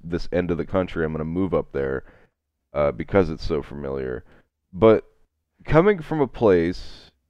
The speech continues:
uh, and, and please allow me to suck my, my home state's dick for about, uh, twenty minutes here. Coming <laughs> from a place where you can go from sand dunes to, like, snow-capped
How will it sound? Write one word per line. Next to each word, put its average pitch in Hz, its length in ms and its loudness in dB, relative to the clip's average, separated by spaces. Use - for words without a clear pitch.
uh, 82 300 -2
and, 87 220 0
and 95 280 0
please 143 280 4
allow 110 260 6
me 101 100 2
to 87 80 2
suck - 300 4
my, 90 240 4
my 87 180 -2
home 87 220 -2
state's 82 340 -4
dick 80 260 -2
for 78 180 -4
about, 71 280 -4
uh, 73 320 -2
twenty 76 280 -6
minutes 69 340 -8
here. 73 200 -2
Coming 165 240 8
<laughs> - 100 -4
from 196 160 8
a 180 80 8
place 120 460 6
where 110 120 2
you 113 140 4
can 113 200 0
go 107 160 6
from 98 200 -6
sand 113 560 4
dunes 127 680 -2
to, 95 500 2
like, 92 340 2
snow-capped 110 1000 0